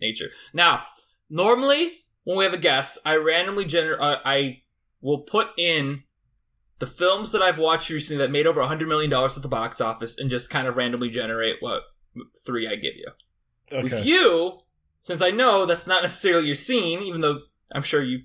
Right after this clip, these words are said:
Speaker 1: see blockbusters too, what I did instead was I put every movie that would be eligible on Letterboxd in our private list and then sorted it by highest rated. So these are the highest rated three films that I've watched in the past month.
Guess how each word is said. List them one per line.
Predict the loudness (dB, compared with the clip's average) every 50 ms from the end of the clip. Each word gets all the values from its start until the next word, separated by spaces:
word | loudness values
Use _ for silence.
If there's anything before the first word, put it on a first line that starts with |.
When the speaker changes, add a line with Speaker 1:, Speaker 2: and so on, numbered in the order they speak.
| _ _
Speaker 1:
see | -12 -8 -8 -6 -2
blockbusters | -2 -2 -2 -2 -2 -6 -6 -4 -4 -6 -6 -2
too, | -2 0 0 0 -4 -6 -14 _ _ _ _ _ 0
what | 2 4 4
I | 4
did | 2 2 0
instead | 0 -2 -4 -2 0 0 2 2
was | 2 2 2 2
I | 0 -2
put | 0 0 0 2
every | 2 2 0 0
movie | -4 -4 -2 0
that | 0 0
would | 0 0
be | 0 2
eligible | 2 2 0 0 -4 -4 0 2 4 4 2 2 -2 -8 _ _ _ _ -8 -4
on | -4 -2 2
Letterboxd | 2 6 6 6 6 4 2 2 2 0 -2 -6 -10 -12 -10 -6
in | -4
our | -4 -4
private | 0 2 4 4 4 2 0 0
list | 0 -2 -2 -2 -6 -12 -14 -16 _ _
and | -8 -6 -4
then | -4 -6
sorted | -6 -2 0 4 4 4 4 4
it | 2 2 2
by | 0 0
highest | 2 2 0 0 0 -2 -4 -4
rated. | -2 -2 -2 -2 -2 -4 -10 -14 _ _ _ _
So | -20 -12 -8 -6
these | -6 -2 0
are | 0 0 2
the | 0 -2
highest | -4 -4 -2 0 2 2 2 0 -2 -4 -8 -12 -14 -12
rated | -4 0 0 0 0 0 -2 -2 -2 -4 -10 _ _ _ _ _ _ -6
three | -4 -4 -4
films | -2 -2 0 0 0 0 -4 -6 -12 -16 -12
that | -6 -4 -4
I've | -2 0
watched | 0 0 -2 -2 -4 -6 -10 -10 -14 -10
in | -8
the | -8 -4
past | -2 -2 -2 -4 -6 -10
month. | -12 -12 -12 -14